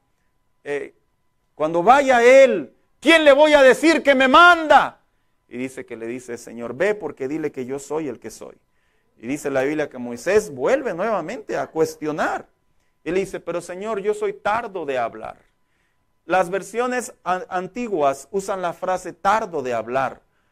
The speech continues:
porque algunos estudiosos sugieren que Moisés, de tanto tiempo que estuvo en el desierto,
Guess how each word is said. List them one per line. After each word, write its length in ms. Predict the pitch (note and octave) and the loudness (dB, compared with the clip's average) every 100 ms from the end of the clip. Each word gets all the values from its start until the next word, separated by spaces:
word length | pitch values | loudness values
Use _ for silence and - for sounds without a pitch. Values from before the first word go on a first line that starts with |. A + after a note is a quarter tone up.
| _ | _
porque 220 | F#3+ F#3+ | -6 0
algunos 560 | G#3 G#3 D4 D#4 D4 - | 0 0 0 2 0 -4
estudiosos 760 | - G#3 - A3 A#3+ C4+ - G3 | -4 -4 -4 -6 -4 -4 -6 -8
sugieren 560 | G3+ F#3 A#3 B3+ B3+ A#3 | -8 -10 -4 -4 -4 -4
que 100 | G#3 | -4
Moisés, 600 | F#3+ F3+ - A3+ G#3 F#3 | -4 -10 -4 0 0 -2
de 80 | |
tanto 420 | F3 A#3+ D4 C4 A3+ | -8 -8 -8 -8 -8
tiempo 400 | A3+ A#3 G#3+ G3+ | -8 -10 -10 -12
que 80 | |
estuvo 460 | F3 - A3 A3 F#3+ | -12 -10 -8 -6 -6
en 100 | E3 | -6
el 140 | C#3+ | -6
desierto, 720 | C#3 C#3 F3+ F3+ F#3 - A2 | -6 -6 -4 -4 -6 -12 -16